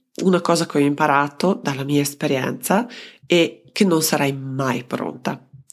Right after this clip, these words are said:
C'è sempre qualcosa che mancherà per dichiararti pronta al cento per cento.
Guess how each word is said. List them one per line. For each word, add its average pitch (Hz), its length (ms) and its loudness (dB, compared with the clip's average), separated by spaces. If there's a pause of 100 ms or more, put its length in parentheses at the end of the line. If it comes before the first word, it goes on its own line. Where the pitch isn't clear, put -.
(140)
C'è 202 80 6
sempre 208 420 4
qualcosa 147 440 0
che 147 160 0
mancherà 139 600 0
per 147 220 0
dichiararti 131 960 -2
pronta 147 600 2
al 147 160 -2
cento 131 340 -4
per 131 180 -4
cento. - 440 -4